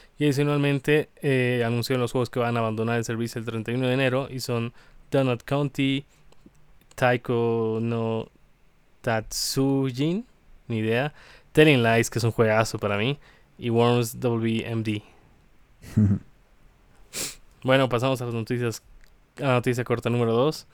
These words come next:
Speaker 1: Y esta semana se lanzó oficialmente el nuevo control o mando de PlayStation cinco,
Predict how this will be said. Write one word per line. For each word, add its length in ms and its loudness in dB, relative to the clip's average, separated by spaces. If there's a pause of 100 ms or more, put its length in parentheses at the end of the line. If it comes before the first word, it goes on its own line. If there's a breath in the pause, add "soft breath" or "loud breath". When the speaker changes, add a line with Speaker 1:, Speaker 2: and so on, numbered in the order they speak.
(400 soft breath)
Speaker 1:
Y 60 -2
esta 160 0
semana 380 0
se 120 -6
lanzó 360 -2
oficialmente 720 -2
el 80 0
nuevo 220 0
control 400 0
o 40 2
mando 220 0
de 80 -2
PlayStation 480 -6
cinco, 420 0